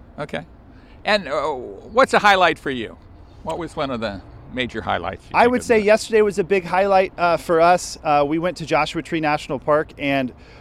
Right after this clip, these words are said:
Speaker 2: what was great is there were a lot of V W people there. Uh, there was a lot of folks in the old Westphalia buses, uh, and, uh, you know, old dune buggies and things, and, uh, it was just great to be part of that V W culture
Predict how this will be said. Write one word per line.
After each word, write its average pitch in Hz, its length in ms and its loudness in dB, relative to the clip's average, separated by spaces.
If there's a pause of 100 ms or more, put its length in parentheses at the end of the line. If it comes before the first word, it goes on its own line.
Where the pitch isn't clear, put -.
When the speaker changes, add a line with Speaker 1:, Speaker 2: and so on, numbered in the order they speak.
(140)
Speaker 2:
what 170 160 0
was 175 160 -2
great 208 460 2
is 165 340 2
there 156 140 4
were 165 100 4
a 156 60 2
lot 196 180 2
of 170 80 -4
V 185 120 -6
W 180 340 2
people 160 320 -2
there. 135 420 4 (100)
Uh, 135 300 4
there 135 140 2
was 131 140 -2
a 139 40 -2
lot 156 140 4
of 151 60 -2
folks 156 300 -2
in 156 80 -2
the 139 120 0
old 151 180 0
Westphalia 147 640 2
buses, 147 720 0
uh, 117 500 0
and, 131 400 -4
uh, 120 260 0 (360)
you 147 100 -2
know, 139 200 -2
old 151 240 -2
dune 170 240 0
buggies 156 440 4
and 147 140 -4
things, 156 320 -2
and, 139 460 -4
uh, 131 280 4 (560)
it 170 160 -4
was 160 280 -6
just - 440 -4
great 175 340 0
to 170 120 -6
be 156 140 -4
part 170 240 2
of 147 80 2
that 139 240 2
V 147 140 -2
W 135 280 2
culture 147 640 2